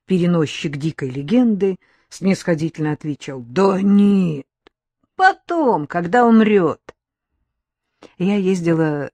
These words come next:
с ней в трамвае номер три. Каждый раз пугалась и косила глаза, одновременно делая вид, что смотрю в окно, и абсолютно ни на что вокруг не обращаю внимания.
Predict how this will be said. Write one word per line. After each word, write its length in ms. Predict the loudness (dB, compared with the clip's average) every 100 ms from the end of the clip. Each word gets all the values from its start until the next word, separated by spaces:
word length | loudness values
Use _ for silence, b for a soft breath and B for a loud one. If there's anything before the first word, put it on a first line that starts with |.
| _
с 180 | -6 0
ней 240 | 2 0
в 60 | -2
трамвае 580 | -4 -2 -2 -4 -6 -10 _ _ _ _
номер 320 | -2 -2 -4
три. 360 | -8 -16 -16 -18 _ _ _ _ _ _ _ _
Каждый 420 | -10 -8 -8 -8 -6
раз 240 | -6 -10
пугалась 640 | -12 -8 -4 -4 -4 -6 -8
и 60 |
косила 440 | -8 -8 -6 -6 -6
глаза, 540 | -6 -8 -8 -10 -12 b b b b b
одновременно 640 | -4 -2 0 0 0 -2
делая 300 | -2 -2 0
вид, 160 | -2 -4
что 180 | -10 -6
смотрю 380 | -4 -2 -4
в 80 | -2
окно, 360 | -4 0 0 0
и 200 | -4 -8 -10 _ _ _ _ _ _ -12
абсолютно 1080 | -12 -12 -14 -6 -4 -2 -4 -8 -4 -4 -4 _ _
ни 340 | 2 6 8 8
на 160 | 6
что 280 | 2 -4 -4
вокруг 460 | -4 -6 -8 -10 -6
не 80 | -6
обращаю 460 | -6 -8 -10 -8
внимания. 580 | -4 0 0 0 0